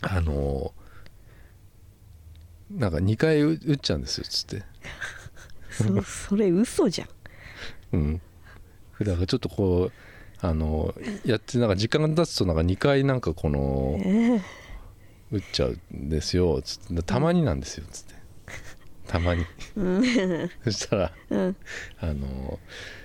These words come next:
Speaker 1: 「いや、そうですよね」っていうのよ。
Speaker 2: うん。
Speaker 1: 「もうこの機種はもう特に、
Speaker 2: うん。
Speaker 1: もう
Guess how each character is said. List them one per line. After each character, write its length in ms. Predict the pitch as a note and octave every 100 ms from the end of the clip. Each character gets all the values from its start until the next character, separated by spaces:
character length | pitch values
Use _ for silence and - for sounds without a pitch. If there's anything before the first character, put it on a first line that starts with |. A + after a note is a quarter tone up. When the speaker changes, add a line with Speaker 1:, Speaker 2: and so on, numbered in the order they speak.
| - - -
Speaker 1:
「い 40 |
や、 80 | F2+
そ 220 | - F#3+
う 20 |
で 80 | B2
す 160 | F2 D#2+
よ 80 | D2+
ね」 140 | D2+
っ 20 | -
て 160 | - D2+
い 20 |
う 40 |
の 60 | B1+
よ。 100 | D#2
Speaker 2:
う 80 | G#3
ん。 680 | G3+ F#3 F#3 F3 E3+ E3+ F3+ - -
Speaker 1:
「も 120 | A2
う 20 |
こ 160 | - E3
の 140 | F#3
機 160 | G3 -
種 120 | D#3
は 100 | F#2
も 100 | D#2
う 40 | E2+
特 280 | E3 -
に、 320 | F#2+ D2+ D#2 -
Speaker 2:
う 60 | G#3+
ん。 300 | F#3+ F3+ F#3+
Speaker 1:
も 380 | A#2 F#2+ F2
う 40 | E2